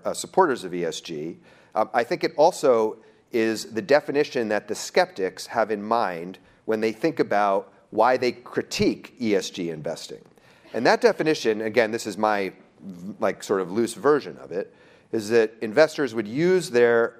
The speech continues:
investments to encourage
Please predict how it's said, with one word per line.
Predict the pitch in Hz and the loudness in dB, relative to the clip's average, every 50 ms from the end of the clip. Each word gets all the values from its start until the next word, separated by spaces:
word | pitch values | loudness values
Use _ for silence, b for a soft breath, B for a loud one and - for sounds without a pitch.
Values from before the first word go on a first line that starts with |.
| - _ - | -20 _ -8
investments | - 107 104 120 127 135 131 - 92 90 82 80 98 - - - - - b b b b b b - | -6 0 4 4 4 4 2 -4 -12 -10 -10 -10 -12 -14 -16 -18 -18 -20 b b b b b b -6
to | - 139 135 120 | -4 -2 -2 -2
encourage | - 127 117 117 - - - 190 190 147 107 98 92 101 110 113 - - - | -2 -6 -6 -8 -12 -6 0 2 4 4 4 4 2 0 -2 -4 -10 -20 -20